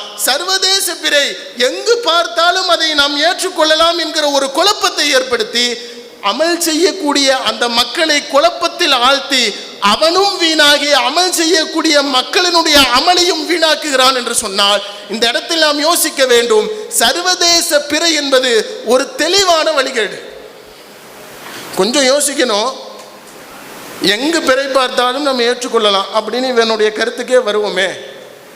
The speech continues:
இப்ப அமெரிக்கால பிறை தெரியுது. அமெரிக்காவுக்கும் நம்ம நாட்டுக்கும் பன்னெண்டு மணி நேரம் வித்தியாசம்.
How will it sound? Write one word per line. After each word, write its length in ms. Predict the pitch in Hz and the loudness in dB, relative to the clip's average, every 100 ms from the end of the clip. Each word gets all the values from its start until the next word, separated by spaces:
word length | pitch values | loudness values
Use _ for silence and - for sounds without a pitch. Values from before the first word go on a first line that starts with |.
| - | -10
இப்ப 240 | 254 226 277 208 214 | -6 0 0 0 -2
அமெரிக்கால 720 | 294 349 339 - 254 233 262 240 | 0 0 0 0 0 0 -2 -2
பிறை 160 | 240 | -4
தெரியுது. 420 | 240 208 196 175 - - - - - - - - - - - - - - - - | -2 -2 -2 -6 -10 -14 -16 -18 -18 -20 -20 -20 -18 -18 -16 -16 -12 -10 -10 -4
அமெரிக்காவுக்கும் 960 | 160 190 262 302 285 247 240 226 277 269 | -2 2 2 0 0 0 0 -2 -2 0
நம்ம 180 | 220 240 | 0 -2
நாட்டுக்கும் 600 | 240 226 226 208 285 254 - | 0 0 -2 -6 -2 -2 -2
பன்னெண்டு 440 | 226 294 311 302 | -2 0 -2 -2
மணி 220 | 277 240 | -2 -2
நேரம் 280 | 214 233 254 | 0 0 0
வித்தியாசம். 600 | 208 190 208 196 170 - | -2 -2 -2 -2 -6 -10